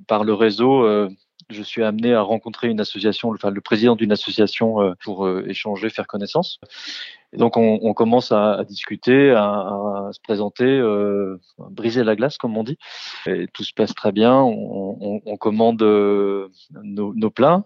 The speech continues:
euh, et puis le, j'en viens, j'en viens à parler de notre sujet quand même, qui est, bon, bah, alors, euh, concrètement, euh, en matière de, de collecte de fonds, euh, qu'est-ce que vous faites, comment ça marche, euh,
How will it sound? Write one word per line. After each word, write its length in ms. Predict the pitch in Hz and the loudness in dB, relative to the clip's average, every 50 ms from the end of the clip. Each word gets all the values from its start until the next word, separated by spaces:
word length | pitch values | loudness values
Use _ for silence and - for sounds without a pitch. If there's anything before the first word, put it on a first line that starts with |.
| - | -4
euh, 320 | - 113 101 98 98 98 95 95 95 92 _ _ _ | -8 -6 -6 -6 -6 -6 -8 -10 -12 -16 _ _ _
et 140 | - 113 113 | -2 0 0
puis 260 | 107 - - 143 143 | 0 -2 -2 0 2
le, 560 | 139 135 120 113 110 110 107 107 107 107 104 101 104 104 101 101 95 - - - _ _ _ _ - | 4 4 4 6 4 4 4 4 4 4 2 0 0 -2 -4 -6 -8 -10 -16 -20 _ _ _ _ -14
j'en 200 | - - 117 110 | -6 -2 -2 0
viens, 420 | 104 110 135 147 139 131 120 113 | 2 4 4 6 6 6 4 4
j'en 140 | 104 104 107 | 2 0 0
viens 160 | 110 123 123 | 2 2 4
à 40 | 117 | 4
parler 200 | 113 117 117 117 | 4 4 4 4
de 40 | 117 | 2
notre 160 | 117 110 - | 0 -2 -4
sujet 280 | - - 123 156 175 175 | -2 0 4 4 4 4
quand 100 | - 131 | 4 2
même, 160 | 143 156 147 | 2 2 2
qui 100 | - 131 | 2 2
est, 100 | 120 113 | 2 2
bon, 180 | 113 117 123 | 2 0 2
bah, 120 | 117 113 110 | 2 2 2
alors, 300 | 104 104 104 104 104 101 | 4 2 2 0 0 0
euh, 300 | 104 101 104 104 107 107 _ | -2 -2 -4 -4 -6 -10 _
concrètement, 680 | - - 117 - - 113 107 - 131 135 147 147 135 117 | -10 -10 -6 0 0 0 0 2 2 2 4 4 4 4
euh, 240 | 110 107 107 104 107 101 | 4 4 2 2 0 -2
en 80 | - 104 | -4 -6
matière 300 | 107 107 104 - - 113 | -6 -6 -4 -2 -4 -2
de, 220 | 107 110 107 104 104 | -2 -2 -4 -4 -4
de 120 | 110 107 104 | -6 -6 -2
collecte 340 | - 113 104 107 107 - | 0 0 0 0 0 -2
de 160 | 110 101 110 107 | -4 -2 -2 -4
fonds, 320 | - - 147 156 156 143 | -2 -2 0 0 2 2
euh, 320 | 120 110 107 107 104 104 98 101 _ _ _ _ _ _ _ | 2 2 2 0 -2 -4 -6 -10 _ _ _ _ _ _ _
qu'est-ce 160 | - 104 - | -8 -8 -4
que 60 | - | -2
vous 140 | 110 107 107 | 0 0 0
faites, 320 | 104 - 139 143 147 - | 0 2 2 2 2 2
comment 220 | - - 110 107 107 | -2 -4 -2 -2 -2
ça 160 | - 113 104 | -2 -2 0
marche, 380 | 110 123 131 139 135 - - - | 2 4 2 2 2 0 -4 -4
euh, 480 | 110 107 104 104 104 104 104 101 98 | -2 -2 -2 -2 -2 -4 -6 -8 -8